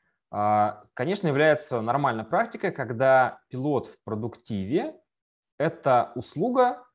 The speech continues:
за которую, э, платятся деньги, потому что это уже не,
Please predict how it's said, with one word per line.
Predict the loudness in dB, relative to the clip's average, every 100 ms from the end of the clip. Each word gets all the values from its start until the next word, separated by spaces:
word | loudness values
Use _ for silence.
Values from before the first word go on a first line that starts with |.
| _
за | -16 -2 2 2
которую, | 0 -2 -2 0 0 -2 -8 _ _ _ _
э, | -8 -4 -2 -4 -4
платятся | -2 -2 -2 -8
деньги, | -6 -4 -6 -12 _ _ _ _ -16
потому | -10 -8 -10
что | -8 -8 -8
это | -10 -6
уже | -6 -6 -6
не, | -6 -6 -6 -8